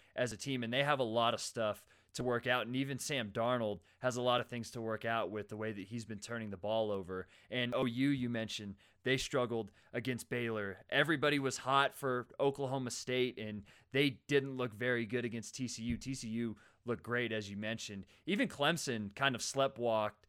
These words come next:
through their game against Boston College. So if you look around the top twenty-five, you know, I, I don't think that there's a lot of standout performances. Georgia looked good against Mississippi State. Michigan, I, I think an eighteen point win belies how close that game really was for a period of time. So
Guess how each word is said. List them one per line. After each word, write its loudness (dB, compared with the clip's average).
through 4
their 6
game 0
against -4
Boston 0
College. 0
So 0
if 0
you 2
look 10
around 8
the 4
top 4
twenty-five, 6
you 2
know, 6
I, 4
I 0
don't 0
think -8
that -6
there's 2
a -2
lot 6
of 0
standout 0
performances. -4
Georgia 2
looked 0
good 0
against -4
Mississippi -4
State. -2
Michigan, 2
I, 0
I 0
think -4
an -4
eighteen -2
point 0
win -2
belies 6
how 4
close 0
that 2
game -2
really 0
was 0
for -2
a -2
period -2
of -8
time. -4
So 0